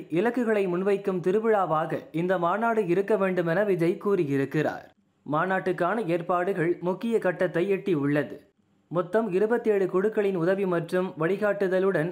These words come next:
மாநாடு பணிகள் ஜெட் வேகத்தில் நடக்கிறது. எப்படியும் ஐந்து லட்சம் பேர் மாநாட்டில் கலந்து கொள்வார்கள் என எதிர்பார்க்கப்படுகிறது.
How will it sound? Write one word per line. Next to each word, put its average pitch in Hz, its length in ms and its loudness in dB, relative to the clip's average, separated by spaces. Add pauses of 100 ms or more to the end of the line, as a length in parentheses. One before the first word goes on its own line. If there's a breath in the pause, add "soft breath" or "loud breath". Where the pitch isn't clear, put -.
(180)
மாநாடு 208 460 0
பணிகள் 185 360 0 (200)
ஜெட் 190 240 0
வேகத்தில் 180 500 0
நடக்கிறது. 151 520 0 (480)
எப்படியும் 175 600 0
ஐந்து 220 240 0
லட்சம் 190 320 0
பேர் 214 220 0
மாநாட்டில் 196 520 0
கலந்து 202 280 0
கொள்வார்கள் 185 560 0
என 208 120 0 (100)
எதிர்பார்க்கப்படுகிறது. 165 1000 0